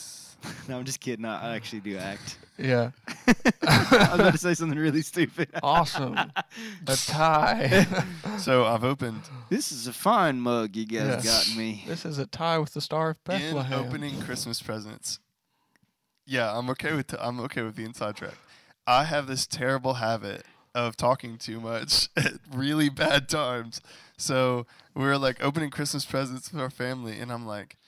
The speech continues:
Speaker 3: it'll, I'll be down to, like, my last present, and I'll look at my mom and be like, "You know what, Mom? I'm really glad you didn't get me
Speaker 1: <laughs> Oh, no.
Speaker 3: Mom, I'm really glad you didn't get me this."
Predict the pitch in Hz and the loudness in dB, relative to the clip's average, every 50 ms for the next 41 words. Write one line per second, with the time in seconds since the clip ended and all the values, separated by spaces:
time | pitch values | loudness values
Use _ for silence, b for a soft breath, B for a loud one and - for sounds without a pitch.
0 | b b b b b b 131 135 127 - 123 135 135 156 151 151 147 147 143 139 | b b b b b b -8 -6 -2 0 2 2 2 0 -2 -2 -2 -2 0 0
1 | 135 127 117 113 117 113 110 113 117 127 131 - - - 120 120 117 117 - - | -2 -2 -2 -2 -4 -2 -2 0 0 0 0 -2 -2 -4 -4 -4 -4 -8 -10 -10
2 | - 117 120 120 127 135 - 139 135 127 123 107 104 110 113 107 104 104 101 113 | -8 -8 -6 -6 -8 -8 -6 -6 -6 -4 -4 -4 -2 -2 -2 -4 -6 -8 -10 -12
3 | - 110 101 - _ b b b b b b - 156 175 180 180 170 175 165 170 | -12 -12 -12 -14 _ b b b b b b -2 0 2 4 2 2 2 2 0
4 | 165 160 - 143 143 143 175 202 208 165 156 151 151 147 143 135 131 143 135 131 | 2 2 0 0 0 0 -2 -2 -2 -4 -2 -2 -2 -2 -2 -4 -4 -4 -6 -8
5 | - 123 127 123 - 139 135 135 131 127 131 - _ _ _ _ _ _ _ _ | -8 -10 -10 -8 -8 -8 -8 -8 -8 -10 -12 -16 _ _ _ _ _ _ _ _
6 | _ _ B B B B B B B B B B B _ - - 147 127 - 208 | _ _ B B B B B B B B B B B _ -6 -4 2 6 8 8
7 | 170 165 151 143 151 156 147 139 151 156 175 190 285 196 131 135 139 165 170 170 | 10 10 8 8 6 4 4 2 0 0 0 0 2 2 2 4 6 6 8 6
8 | 160 156 170 190 190 165 160 165 165 156 151 147 143 156 143 143 143 143 123 120 | 6 6 4 4 4 4 4 4 4 4 2 0 -2 -2 -4 -2 -4 -4 -4 -4
9 | 117 110 113 123 135 123 117 117 123 - - - - | -6 -4 -2 0 0 0 0 -2 -4 -4 -4 -4 -6